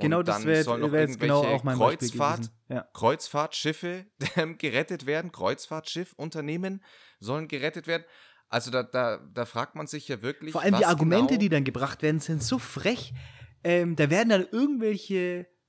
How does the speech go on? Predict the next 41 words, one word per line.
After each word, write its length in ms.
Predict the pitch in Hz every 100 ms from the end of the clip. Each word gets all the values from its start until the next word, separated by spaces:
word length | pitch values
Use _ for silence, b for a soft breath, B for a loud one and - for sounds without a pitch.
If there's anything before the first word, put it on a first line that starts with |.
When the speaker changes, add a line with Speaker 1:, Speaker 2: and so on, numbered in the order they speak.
| _
Speaker 1:
vermeintlichen 800 | - 151 139 165 240 226 165 143
Massen 600 | 139 226 - 175 180 190 -
an, 320 | 147 156 151 -
an, 340 | 143 139 139
äh, 300 | 127 131 127 -
Arbeitsplätzen 880 | 156 240 - - 131 - 139 127 -
gerettet. 460 | 123 123 127 170 202
Speaker 2:
Das 140 | -
ist 280 | 175 - -
Speaker 1:
Und 140 | 160
es 80 | 147
sind 120 | 214
aber 180 | 185 185
so 160 | 226 226
Speaker 2:
völliger 140 | 208
Speaker 1:
schwindend 220 | 208 180
Speaker 2:
Bullshit. 640 | 226 320 349 269 285 311 -
Speaker 1:
geringe 440 | 226 247 302 254
Mengen 480 | 190 226 233 175 196
und, 320 | - 175 - B B B B B _
und, 280 | 175 190 - _
äh, 100 | 147
also 240 | 147 156 160 -
es 140 | 151
kommt 220 | - 240
mir 160 | 214 170
wirklich 260 | 240 277 -
so 80 | 190
vor, 580 | - 185 214 208 - - _ _ _ _ -
weiß 400 | 147 - 175 233
ich 40 |
nicht, 160 | 165 147
als 80 | 147
ob 200 | 185 -
diese 200 | 202 196
Entscheidungen 580 | 170 180 196 220 208 208
am 160 | 180
Biertisch, 600 | 165 226 226 170 147 - -
äh, 880 | 165 165 165 160 156 147 - -
gefällt 460 | 131 120 127 110 113
werden. 320 | 107 110